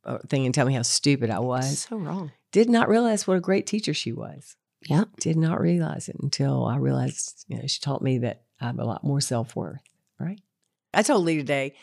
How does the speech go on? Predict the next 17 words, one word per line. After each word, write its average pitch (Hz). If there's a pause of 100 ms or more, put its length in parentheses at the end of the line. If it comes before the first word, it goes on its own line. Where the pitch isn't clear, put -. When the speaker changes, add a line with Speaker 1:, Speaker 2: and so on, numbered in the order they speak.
(220)
Speaker 1:
she 247
should 269
just 180
kick 226
her 208
feet 170
up 160
on 151
the, 139
uh, 135
table, 135 (260)
lean 196
back. 175
She -
doesn't 214
smoke, 147 (140)
but 151